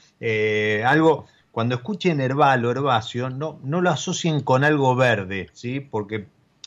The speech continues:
es, eso podría dar algún defecto. No, se tratan de aromas, a lo mejor, como decía, eh, Ale,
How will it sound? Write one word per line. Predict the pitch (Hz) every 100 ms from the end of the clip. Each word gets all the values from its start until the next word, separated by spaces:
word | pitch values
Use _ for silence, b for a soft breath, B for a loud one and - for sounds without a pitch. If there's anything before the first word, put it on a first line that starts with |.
| -
es, | 123
eso | 120 131 127 135
podría | 113 120 127 123 113 107
dar | 120 120
algún | 120 123 123
defecto. | 110 - 95 - 117
No, | 170 151 131
se | -
tratan | 131 175 175 160 143
de | 156 151
aromas, | 131 147 151 -
a |
lo | 120
mejor, | 117 143
como | 127
decía, | 110 127 131 - b b b -
eh, | 117 110 107 101 98 95 90 _ _ _ _ _ _ _ _ 120
Ale, | 135 117 110 104